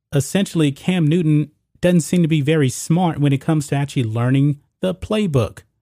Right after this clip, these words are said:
A rookie, Matt Jones, was actually helping Cam Newton with the playbook in New England. A rookie.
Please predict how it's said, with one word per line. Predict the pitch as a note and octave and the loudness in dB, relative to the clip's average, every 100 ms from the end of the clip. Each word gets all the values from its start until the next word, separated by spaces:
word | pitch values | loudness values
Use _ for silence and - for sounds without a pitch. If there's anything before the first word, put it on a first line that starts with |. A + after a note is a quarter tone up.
| _ _ _ _ _ _ - | _ _ _ _ _ _ -2
A | E3+ | 0
rookie, | D#3+ G3 G#3 - G2+ _ _ _ D#3 | 2 0 0 -2 -6 _ _ _ -4
Matt | F#3 C#3 | -4 -4
Jones, | C3 F#3+ F3+ E3 - | -2 0 2 0 2
was | D#3+ D3+ | 0 2
actually | E3 - D#3 | -2 -2 -2
helping | B2 E3 E3 E3 | 0 0 0 -2
Cam | C#3+ - E3 D#3+ | -2 -2 0 2
Newton | C#3+ E3 C#3 C3+ C3+ _ _ _ _ | 2 2 2 2 0 _ _ _ _
with | - A2+ D#3+ D#3+ - | -4 2 2 2 -2
the | D#3 | -4
playbook | D3+ - E3+ D#3+ C#3+ D3 C#3+ - | -4 -2 0 2 2 0 -2 -2
in | D#3+ D#3 | 2 2
New | D3+ | 2
England. | D#3+ D#3 A2+ F#2 - _ F3+ | 2 2 0 -4 -12 _ 0
A | E3 | 0
rookie. | C#3+ F3 F3+ C3+ G#2+ - | 2 2 2 0 -4 -8